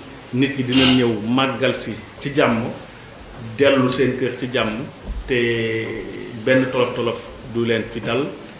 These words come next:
Te loolu amoon nañ ko daaw, waaye ren lañ ko gën a am yaakaar, ndax jàpp nañ ne comme ni ma ko waxee rek, dëkk bi ci lu nëbbu comme ci lu feeñ dafa am borom, ndax ci lu nëbbu xëj na man du mu sori, ñoom sëñ Ousmane ñoo ci gën a yey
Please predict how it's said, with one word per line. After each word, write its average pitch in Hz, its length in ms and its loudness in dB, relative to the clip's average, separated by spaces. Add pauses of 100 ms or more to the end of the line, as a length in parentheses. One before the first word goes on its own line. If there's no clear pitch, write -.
(160)
Te 123 100 -4
loolu 117 360 2
amoon 127 260 2
nañ 120 180 0
ko 117 80 -2
daaw, 110 420 -2
waaye 113 240 0
ren 120 200 -2
lañ 120 100 -2
ko 120 160 -6
gën 117 120 -2
a 120 60 -4
am 110 120 -4
yaakaar, 101 380 -4 (440)
ndax 117 220 -6
jàpp 110 220 -4
nañ 107 200 -4
ne 101 100 -4 (200)
comme 110 200 -4
ni 110 220 -4
ma 110 100 -2
ko 110 160 -4
waxee 101 240 -2
rek, 101 120 -6 (460)
dëkk 151 280 4
bi 131 120 -2 (600)
ci 135 100 -4
lu 135 120 -2 (520)
nëbbu 147 400 6 (420)
comme 143 160 2
ci 143 120 -2
lu 131 80 -2
feeñ 117 400 0 (300)
dafa 127 240 -6
am 120 180 -2
borom, 110 320 0 (520)
ndax 113 180 -2 (140)
ci 135 80 -2
lu 123 100 0
nëbbu 113 260 0 (100)
xëj 113 140 -4
na 113 120 -2
man 110 180 -2
du 110 60 -4
mu 110 100 -4
sori, 110 320 -4 (400)
ñoom 117 160 -2
sëñ 113 220 -4
Ousmane 107 320 -4
ñoo 107 140 -2
ci 110 80 -4
gën 113 180 0
a - 460 -8
yey 120 280 4